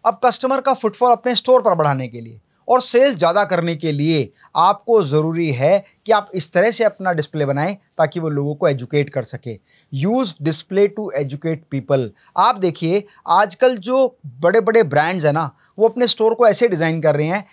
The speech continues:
कि जहाँ पर वो प्रोडक्ट रखा है उससे संबंधित सारी इन्फॉर्मेशन वहीं मिल जाती है। प्रोडक्ट से संबंधित कैटलॉग, उससे संबंधित टैब लगा हुआ उसमें वीडियो,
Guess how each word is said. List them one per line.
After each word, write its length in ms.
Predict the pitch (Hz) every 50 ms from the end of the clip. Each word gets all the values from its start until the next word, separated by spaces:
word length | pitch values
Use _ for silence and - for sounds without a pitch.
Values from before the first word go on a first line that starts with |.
| _ _ _ -
कि 80 | 240
जहाँ 460 | 202 135 - 156 151 139 156 185 208 -
पर 100 | 240 233
वो 120 | 214 226 226
प्रोडक्ट 480 | 220 - 180 165 160 190 202 - -
रखा 340 | 175 160 143 - - 170 165
है 380 | 151 131 151 160 156 139 113 - _ _ _ _ -
उससे 360 | - 233 214 - - 262 269 -
संबंधित 520 | - 214 208 190 190 190 196 208 254 -
सारी 460 | - - - 180 175 180 196 240 254
इन्फॉर्मेशन 500 | 240 220 - 202 208 208 202 202 - 208
वहीं 200 | 196 185 180 175
मिल 140 | 165 160 151
जाती 260 | 139 131 120 - 127
है। 140 | 120 110 101 _ _ _ _ _ _ -
प्रोडक्ट 300 | 180 190 185 202 202 -
से 80 | 214
संबंधित 440 | 180 175 190 190 180 180 175 165 135
कैटलॉग, 540 | - 160 151 151 147 175 175 180 180 156 - _ _ -
उससे 220 | 175 151 - 208
संबंधित 380 | 165 185 180 180 175 180 180 151
टैब 280 | - 180 170 175 170
लगा 180 | 175 180 170 170
हुआ 100 | 165 156
उसमें 220 | 151 - 147 135
वीडियो, 480 | 123 120 147 165 165 185 190 185 165 -